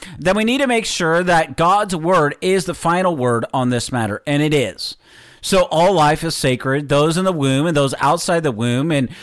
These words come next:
we need to protect it and care for them all at the same time. And so the simple but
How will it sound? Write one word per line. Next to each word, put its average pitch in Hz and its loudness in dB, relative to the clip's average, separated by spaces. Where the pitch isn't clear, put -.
we 160 0
need 190 0
to 180 0
protect - -4
it 143 -2
and 165 -6
care 240 -2
for 156 -4
them 123 -2
all 247 4
at 285 0
the 247 -2
same 220 -2
time. 110 -2
And 170 -2
so 185 2
the 170 2
simple 214 0
but 147 -2